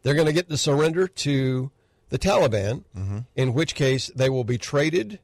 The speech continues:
Speaker 1: to D C for another few hundred thousand dollars in, or millions of dollars in military equipment, or they will be traded to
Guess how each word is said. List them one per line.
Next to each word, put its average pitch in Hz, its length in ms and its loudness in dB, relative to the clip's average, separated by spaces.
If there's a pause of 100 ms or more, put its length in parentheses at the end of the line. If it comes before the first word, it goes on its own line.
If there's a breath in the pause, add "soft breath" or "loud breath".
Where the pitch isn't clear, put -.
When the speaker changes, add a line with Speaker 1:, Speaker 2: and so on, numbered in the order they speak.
(220)
Speaker 1:
to 160 100 -2
D 156 220 -4
C 120 340 -4
for 120 560 -2
another 139 460 0 (160)
few 143 360 -2
hundred 139 480 -2
thousand 127 440 0
dollars 117 560 0 (100)
in, 117 460 -2 (140)
or 104 220 -2 (160)
millions 117 380 -2
of 104 60 -8
dollars 104 400 -4
in 110 400 -4 (280)
military 127 400 0
equipment, 107 360 -2 (680 soft breath)
or 170 280 6
they 156 160 0
will 160 160 0
be 147 100 0
traded 160 420 -2
to - 80 -4